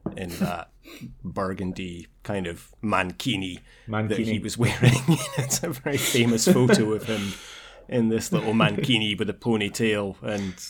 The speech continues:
Speaker 1: you know, holding the, the pistol. It's, uh, wonderful.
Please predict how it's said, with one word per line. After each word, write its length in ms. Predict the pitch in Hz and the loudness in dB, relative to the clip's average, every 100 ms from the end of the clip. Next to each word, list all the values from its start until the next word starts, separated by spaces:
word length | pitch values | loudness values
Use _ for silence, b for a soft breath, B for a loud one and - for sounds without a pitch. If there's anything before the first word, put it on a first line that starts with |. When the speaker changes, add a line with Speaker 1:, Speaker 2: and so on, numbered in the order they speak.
| - | -8
Speaker 1:
you 100 | 107 | -6
know, 120 | 85 | -6
holding 400 | 95 113 104 98 | -6 -6 -4 -6
the, 180 | 101 92 | -8 -8
the 80 | 101 | -12
pistol. 560 | - 98 - 95 92 - | -10 -10 -6 -6 -6 -14
It's, 400 | - - - - | -12 -12 -12 -6
uh, 220 | 104 87 - | -6 -6 -12
wonderful. 600 | 117 120 120 95 87 78 | -2 2 2 0 -6 -14